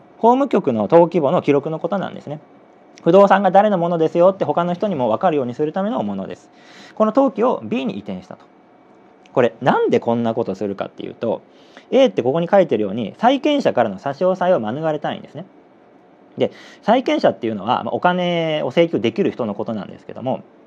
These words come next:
土地っていうのは、まあ、土地とか不動産っていうのは、債権者からしてみれば、まあ、あってほしいものなんですよ。これなぜかっていうと、まあ、あの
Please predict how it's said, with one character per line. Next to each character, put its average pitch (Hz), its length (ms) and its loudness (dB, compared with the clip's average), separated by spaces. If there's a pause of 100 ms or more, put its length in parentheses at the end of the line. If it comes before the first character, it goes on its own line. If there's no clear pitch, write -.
(840)
土 180 160 2
地 254 140 -4
っ - 20 0
て - 200 -6
い 277 60 2
う 339 80 -2
の 170 100 -4
は、 98 240 -10
ま 101 80 -10
あ、 - 20 -6
土 147 120 0
地 - 60 -20
と 226 100 -4
か 117 80 0
不 123 100 0
動 131 140 2
産 139 140 -2
っ 135 40 -12
て 147 80 -4
い - 20 0
う 131 40 -2
の 95 80 -8
は、 98 240 -10 (320)
債 233 220 0
権 269 180 -2
者 117 100 2
か 110 100 -2
ら 104 100 -2
し - 60 -20
て 127 100 -6
み 123 80 -4
れ 104 100 -6
ば、 107 280 -8 (220)
ま 135 220 -2 (180)
あ、 180 60 4
あ - 40 2
っ 233 60 -6
て - 220 -10
ほ 113 160 -4
し 180 180 0
い 117 40 4
も 98 160 -2
の 113 100 -2
な 101 100 -10
ん - 60 -18
で - 80 -16
す - 80 -20
よ。 - 80 -16 (1300)
こ 185 60 0
れ 170 60 2
な 226 120 2
ぜ 196 100 -4
か 104 100 -2
っ - 40 -8
て - 140 -14
い 95 60 -10
う 95 40 -14
と、 110 280 -2 (760)
ま 135 240 0 (200)
あ、 127 80 -6
あ 123 40 -4
の 107 720 -6